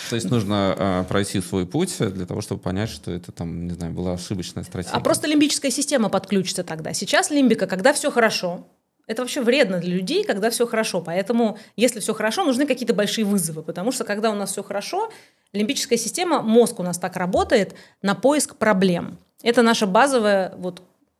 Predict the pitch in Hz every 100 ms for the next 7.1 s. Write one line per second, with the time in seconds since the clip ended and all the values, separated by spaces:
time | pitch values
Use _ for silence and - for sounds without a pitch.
0 | _ - 196 - 202 180 160 170 165 160
1 | 160 202 233 226 - 208 196 226 185 196
2 | 196 - 175 175 165 - 160 320 285 -
3 | 208 180 - _ _ _ - 247 226 202
4 | 196 180 170 269 381 370 233 190 175 170
5 | 170 240 349 330 320 302 - - _ _
6 | - 180 311 302 226 226 220 202 196 180
7 | -